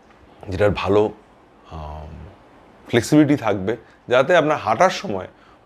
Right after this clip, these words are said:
পায়ের যে চাপটা, সেটা যেন হাঁটুতে ট্রান্সমিট না হয়। জুতো নিজেই যেন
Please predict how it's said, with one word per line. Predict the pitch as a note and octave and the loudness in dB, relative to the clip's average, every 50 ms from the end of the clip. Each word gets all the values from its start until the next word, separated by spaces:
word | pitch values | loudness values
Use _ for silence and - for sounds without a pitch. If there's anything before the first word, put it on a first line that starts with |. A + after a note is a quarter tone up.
| _ - | _ 0
পায়ের | A#2 A#2+ C3+ D3 F3 F#3 E3 | 4 4 6 6 6 4 4
যে | D#3+ D#3+ | 2 0
চাপটা, | D#3 - B2 G#2 G#2 - - - G#2 F2+ | 2 2 0 0 0 -2 -4 -6 -6 -6
সেটা | - - A#2+ A#2 | -4 -4 -2 -2
যেন | C3 C#3 D#3 | -2 -2 -2
হাঁটুতে | C#3+ G#2 G#2+ G2 G2 G#2+ C#3+ C3+ C3+ A2+ G2+ - - - _ _ _ - | -6 -4 -4 -4 -2 -2 -2 0 0 -2 -2 -2 -8 -20 _ _ _ -6
ট্রান্সমিট | A2 G#2 G#2+ G#2+ - D#3 D3 C#3 | -4 -2 -4 -2 -2 -2 -2 0
না | C#3+ C3 B2 | 0 -2 -2
হয়। | B2 C#3 E3 - - _ _ _ _ _ _ _ _ _ _ _ _ - _ _ _ _ _ _ _ - - - - | -2 -4 -8 -12 -20 _ _ _ _ _ _ _ _ _ _ _ _ -20 _ _ _ _ _ _ _ -20 -20 -12 -2
জুতো | A2 B2+ D3 C#3+ E3+ G3 G#3 | 2 2 4 6 6 4 4
নিজেই | F#3+ C#3 C3 C3 D3 F#3 G3+ F#3 | 4 2 2 4 4 4 6 4
যেন | D3 B2+ A#2 C3 F#3 | 4 2 0 -2 -4